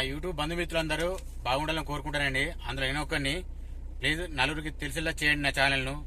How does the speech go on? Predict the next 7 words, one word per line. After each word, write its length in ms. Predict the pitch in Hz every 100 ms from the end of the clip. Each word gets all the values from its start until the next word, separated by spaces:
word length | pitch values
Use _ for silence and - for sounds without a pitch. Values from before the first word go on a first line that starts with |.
| -
కొంచెం 180 | 131 131
సపోర్ట్ 260 | 131 165 151
చేయండి. 320 | 147 131 135 135 - - - _ - - - - - - - - - - - 127 135
ఇదే 120 | 147 151
నా 60 | 143
వే-, 220 | 135 139 131
నా 60 | 123